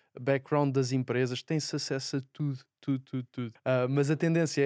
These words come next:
essa, ainda para mais com web três, que vocês, ah, trabalham bastante, a, a ideia, o conceito é esse, não é?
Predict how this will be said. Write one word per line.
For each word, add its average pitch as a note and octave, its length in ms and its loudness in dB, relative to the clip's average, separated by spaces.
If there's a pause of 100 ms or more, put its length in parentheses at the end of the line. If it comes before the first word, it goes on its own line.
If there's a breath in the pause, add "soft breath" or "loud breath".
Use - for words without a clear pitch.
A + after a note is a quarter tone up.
(120)
essa, D3+ 180 -2
ainda C3 180 0
para B2+ 160 0
mais C3 240 0
com B2+ 140 -4
web B2 160 -2
três, C3+ 220 0
que - 80 -16
vocês, A#2 380 -8
ah, A2+ 280 -6 (320)
trabalham A2+ 380 -6
bastante, B2+ 480 -8
a, B2 140 0 (440)
a C#3 60 4
ideia, C#3+ 480 4
o D3+ 60 -2
conceito C#3 460 -2
é D3+ 60 2
esse, C3+ 260 0
não A#2 60 -4
é? A2+ 120 -6